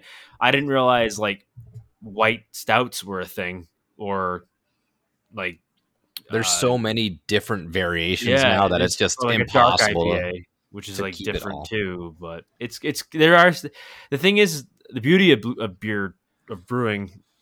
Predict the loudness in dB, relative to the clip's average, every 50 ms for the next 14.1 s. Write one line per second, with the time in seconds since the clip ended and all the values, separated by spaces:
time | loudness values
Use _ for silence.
0 | _ _ _ _ _ -20 -14 -12 -12 -12 -10 -10 -12 -12 -12 -14 _ _ -8 -6
1 | -4 -4 -4 -6 -8 -6 -6 -6 -6 -6 -12 -12 -12 -10 -6 -2 0 2 4 4
2 | 2 0 -4 -10 -12 -10 -8 -8 -6 -6 -8 -8 -10 -12 -14 -16 -18 -18 -20 -20
3 | -20 -18 -18 -18 -18 -20 -20 -20 -20 -20 _ -20 -20 -18 -16 -18 -18 -20 -20 _
4 | -20 -20 _ _ _ _ _ _ _ -18 -16 -16 -16 -16 -14 -14 -14 -12 -12 -14
5 | -14 -18 _ _ -14 -12 -12 -10 -10 -10 -8 -8 -10 -12 -14 -20 _ _ -18 -18
6 | -18 -20 _ _ _ _ _ _ _ _ _ _ _ _ _ _ _ _ _ _
7 | _ -20 -20 -20 -20 -20 -20 _ _ _ _ _ _ _ _ _ _ _ _ _
8 | _ -10 -4 0 0 2 2 0 0 -2 -6 -8 -10 _ _ _ _ _ _ _
9 | _ _ _ _ _ _ _ _ _ _ _ _ _ _ -2 -2 0 0 -4 -4
10 | -2 0 0 0 -2 -4 -2 -2 -2 -2 -2 -4 -4 -4 -2 -2 -4 -4 -4 -4
11 | -4 -4 -2 -2 -4 -6 -6 _ _ -12 -4 -2 -2 -2 -2 -6 -12 -14 -14 -6
12 | 0 2 2 4 4 2 2 0 -2 -4 _ _ _ _ _ _ _ _ _ -8
13 | -4 -4 -4 -4 -2 -2 0 0 -2 -2 -4 -4 -4 -4 -4 -4 -4 -4 -6 -8
14 | -10 -12